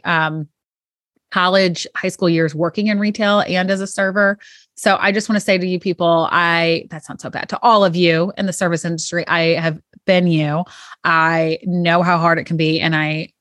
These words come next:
really am sorry that you get treated like shit, particularly around the holidays. So shout out to all of you. I hope that you get to have, you know, somewhat of some time off after the holiday rush is over. Um, and that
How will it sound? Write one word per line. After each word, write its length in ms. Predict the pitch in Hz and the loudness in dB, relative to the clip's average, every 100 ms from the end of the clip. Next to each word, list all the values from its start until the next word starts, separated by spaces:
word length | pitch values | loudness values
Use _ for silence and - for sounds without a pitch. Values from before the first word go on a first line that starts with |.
| _ | _
really 360 | 156 165 180 180 | -6 2 4 4
am 80 | 170 | 2
sorry 400 | - 160 160 160 - | 0 0 0 0 0
that 380 | 160 160 160 - | 0 0 -2 -2
you 260 | 165 160 | 0 0
get 180 | 147 160 | 0 -2
treated 400 | - 160 156 151 - | -2 -2 0 -2 -4
like 160 | 147 143 | -6 -4
shit, 300 | - 147 - - | -4 -4 -4 -8
particularly 480 | 165 165 - 160 | -4 -4 -2 0
around 160 | 160 156 | 0 -2
the 60 | 156 | 0
holidays. 460 | 170 202 233 233 | 2 2 2 2
So 160 | - 165 - - - | 0 -2 -4 -20 -4
shout 220 | - 247 | 0 2
out 120 | 262 | 2
to 80 | - | 2
all 200 | 220 233 | 4 4
of 120 | 208 | 4
you. 380 | 214 214 220 226 | 4 4 4 0
I 140 | - 202 | -2 -2
hope 360 | 196 208 208 | 2 0 0
that 320 | 208 190 190 - - - - | 0 2 0 -4 -20 -20 -6
you 100 | 202 | -2
get 80 | 208 | 0
to 80 | 214 | 0
have, 540 | 185 196 185 185 170 185 _ _ - _ - | 0 2 2 2 0 -8 _ _ -20 _ -12
you 120 | 180 | -4
know, 280 | 170 165 - - | -4 -4 -8 -12
somewhat 500 | - 208 214 226 - | 0 2 4 4 4
of 220 | 196 185 | 0 2
some 160 | 208 | -2
time 240 | 196 196 190 | 0 0 2
off 180 | 185 - | 2 0
after 280 | 170 - | -4 -2
the 100 | 185 170 | -2 2
holiday 340 | 180 180 175 | 2 2 2
rush 260 | 170 165 170 | 0 -2 -6
is 100 | - | -2
over. 520 | 208 196 208 196 202 - | -2 2 4 4 4 2
Um, 420 | 175 170 165 165 | 2 2 0 -2
and 240 | - 165 165 | -4 -2 0
that 280 | 160 165 | 0 -2